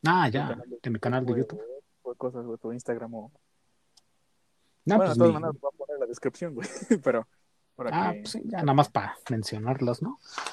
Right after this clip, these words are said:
Speaker 1: Pues sí, el canal de YouTube se llama Henry Postín de un fracasado. <laughs> Así se llama la página de YouTube y la de Facebook.
Speaker 2: Ok.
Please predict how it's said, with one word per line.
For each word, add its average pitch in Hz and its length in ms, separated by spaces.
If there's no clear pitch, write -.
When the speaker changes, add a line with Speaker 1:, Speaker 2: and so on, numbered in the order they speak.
Speaker 1:
Pues 170 160
sí, 285 200
el 156 240
canal 170 300
de 151 100
YouTube 156 380
se 196 80
llama 131 480
Henry 135 500
Postín 117 380
de 107 80
un 131 80
fracasado. - 640
<laughs> - 1120
Así 110 180
se - 60
llama 117 200
la 98 140
página 107 360
de 98 100
YouTube 123 360
y 110 80
la 98 120
de 92 100
Facebook. - 360
Speaker 2:
Ok. 127 240